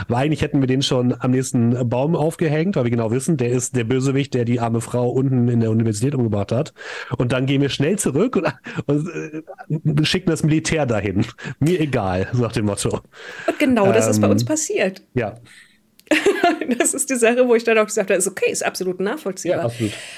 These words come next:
Speaker 2: Und das Intro soll ja nichts anderes machen, eben, als wie du sagtest, Jackson Elias vorstellen, die Charaktere miteinander vertraut machen bis zum gewissen Punkt und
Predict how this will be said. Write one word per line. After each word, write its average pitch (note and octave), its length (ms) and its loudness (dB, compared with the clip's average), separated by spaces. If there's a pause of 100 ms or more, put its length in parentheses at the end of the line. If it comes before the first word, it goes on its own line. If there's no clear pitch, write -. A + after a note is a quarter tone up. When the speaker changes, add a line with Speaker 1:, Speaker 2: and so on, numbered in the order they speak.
(140)
Speaker 2:
Und A3 340 2
das G#3+ 360 0
Intro B3 540 2
soll G3 220 0
ja A#3 100 2
nichts A#3 200 -4
anderes A3+ 300 -2
machen, A#3 240 -2
eben, A3+ 380 -2
als G#3 180 -6
wie G#3 60 -4
du G#3 80 -2
sagtest, G3 380 -4
Jackson F#3+ 260 -6
Elias F3+ 380 -4
vorstellen, C#4+ 520 -6 (800)
die F#3+ 260 -2
Charaktere G#3 520 -2
miteinander C4 480 -2
vertraut B3+ 500 -6
machen C4+ 400 -4
bis B3+ 160 -10
zum B3+ 140 -4
gewissen B3 320 -6
Punkt B3 380 -2
und D4 440 2